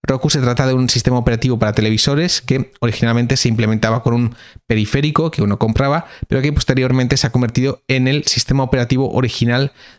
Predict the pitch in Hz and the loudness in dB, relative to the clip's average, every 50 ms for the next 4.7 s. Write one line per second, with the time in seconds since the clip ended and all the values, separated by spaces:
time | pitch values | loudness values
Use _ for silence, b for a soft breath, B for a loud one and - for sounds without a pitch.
0 | B _ - 120 120 120 123 117 - 135 127 - - 123 113 104 104 - - 147 | B _ 0 0 2 0 0 0 0 0 0 0 0 0 2 2 2 2 2 0
1 | 123 - - - - - _ _ _ B B B B B - - 107 - 107 104 | 0 -2 -4 -8 -14 -16 _ _ _ B B B B B -4 -4 -2 0 0 0
2 | - 113 110 113 120 127 131 127 123 117 123 120 120 117 113 - - 120 127 120 | 2 2 2 2 2 2 0 0 0 0 0 0 0 0 0 0 -2 -2 -2 -2
3 | - 113 113 113 113 113 123 127 127 127 120 113 110 110 - 127 123 123 120 - | -2 -2 0 0 2 2 2 2 0 0 0 0 -2 -2 -2 -2 -2 -2 -2 0
4 | 113 113 117 123 135 131 - - - 127 127 131 B | 0 2 2 2 0 -2 -2 -2 -2 -2 -2 -2 B